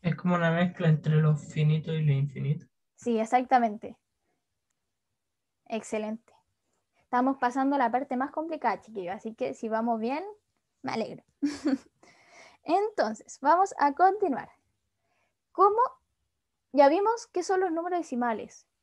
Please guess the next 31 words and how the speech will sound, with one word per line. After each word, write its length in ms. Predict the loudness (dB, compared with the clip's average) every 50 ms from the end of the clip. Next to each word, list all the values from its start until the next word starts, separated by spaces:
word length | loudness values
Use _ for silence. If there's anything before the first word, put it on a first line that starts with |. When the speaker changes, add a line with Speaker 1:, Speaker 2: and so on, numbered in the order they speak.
| _
Speaker 2:
pero 160 | -2 2 2 4
igual 300 | 4 4 2 2 2 0
es 160 | 0 -2 -2
importante 560 | -6 -6 -4 -4 -4 -4 -6 -8 -8 -8 -10
saber 320 | -8 -8 -6 -6 -8 -8 -10 _ _ _ _ _ _ _ _ _ _ -8
qué, 240 | -8 -8 -8 -10 _ _
qué, 140 | -14 -10 -6
cómo 180 | -4 -4 -4
se 120 | -4 -4 -4
componen, 600 | -4 -4 -6 -8 _ _ -4 -4 -4 -6 -10 -16
cuál 200 | -10 -6 -6 -6
es 80 | -6 -6
su 100 | -8 -8
descomposición, 840 | -8 -10 -12 -14 -16 -16 -16 -16 -18 -20 -20 -20 -20 -20 -20 -20 -20 _ _ _ _ _ _ _ _ _ _ _
¿ya? 260 | -4 -2 -2 -2 -2 -6 _ _ _ _ _ _ _ _ _ _ _ _ _ _ _ _ _ _ _ _ _ _ _ _ _ _
Todo 300 | 2 4 6 6 6 6
número 280 | 4 2 2 4 4 4
decimal, 600 | 4 4 2 0 0 0 2 0 0 -4 -6 -6 -6
o 100 | -2 2
todo 200 | 2 2 2 2
número, 480 | 0 -2 -2 -2 -2 -2 -4 -4 -8 _ _ _ -8
como 200 | -6 -4 -2 -2
ya 120 | -2 -2
los 140 | -2 -4 -6
conocíamos, 720 | -6 -6 -6 -6 -4 -2 0 0 0 -2 -6 -10 -14 _ _ _ _
tiene 240 | -6 -4 -4 -4 -4
centena, 840 | -4 -4 -4 -4 -4 -4 -2 0 2 4 2 2 0 -2 -4 -6 -10 _ _ _
decena 580 | -8 -8 -8 -6 -6 -8 -6 -6 -4 -4 -4 -4
y 80 | -2 -2
unidad, 400 | -2 -2 -2 -4 -6 -6 -10 -12 _ _ _ _ _ _ _ _ _ _ _ _ _
¿ya? 320 | -4 -2 0 0 0 -2